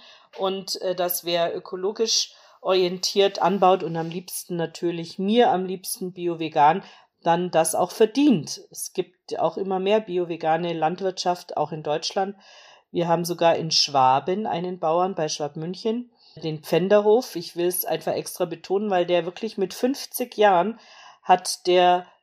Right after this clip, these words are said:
seinen Milchhof umgestellt und le-, baut primär bio-vegan an. Die Menschen drumherum geben ihm das Land zum Pachten, weil sie sagen, „Ich sehe, was du mit dem Land tust und machst.“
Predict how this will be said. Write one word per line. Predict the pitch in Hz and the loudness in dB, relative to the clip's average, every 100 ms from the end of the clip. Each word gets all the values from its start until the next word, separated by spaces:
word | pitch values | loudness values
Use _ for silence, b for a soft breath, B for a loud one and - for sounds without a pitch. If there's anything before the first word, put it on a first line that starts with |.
| _ | _
seinen | - 175 180 185 | -4 -2 0 0
Milchhof | 202 214 - 220 214 214 - - - - | 0 0 -4 -2 -2 -2 -14 -18 -14 -6
umgestellt | 208 240 233 - - 185 196 214 - | -4 -2 -2 0 4 6 6 2 -2
und | 175 180 180 - b b b _ _ 240 | -6 -8 -10 -16 b b b _ _ _
le-, | 123 - 107 - - _ _ | -16 -14 -10 -10 -10 _ _
baut | 156 156 202 214 - - | 6 6 4 0 -10 -10
primär | 214 208 196 180 | -6 -2 0 -2
bio-vegan | 185 185 170 165 151 160 208 | -2 -2 -2 0 2 2 2
an. | 143 190 | -2 -4
Die | 196 | -6
Menschen | 175 170 180 - 185 | -4 -4 -4 -6 -10
drumherum | - 170 170 165 190 | -10 -8 -8 -8 -8
geben | 185 175 180 | -6 -6 -6
ihm | - 160 | -10 -10
das | 156 - | -12 -2
Land | 156 165 208 - b b b _ | 2 4 2 -4 b b b _
zum | - 185 | -6 -4
Pachten, | 180 175 - - 190 | -2 -2 -2 -4 0
weil | 165 | 0
sie | 170 | -2
sagen, | 156 160 165 | 0 0 0
„Ich | 156 | -8
sehe, | - 180 185 | -6 -2 0
was | 175 | -2
du | - | -4
mit | 170 165 | -6 -6
dem | 160 156 | -6 0
Land | 151 165 - - | 0 0 -6 -10
tust | 214 233 240 - | -8 -6 -8 -10
und | 175 | -8
machst.“ | 165 175 - - - | -2 -2 -2 -8 -8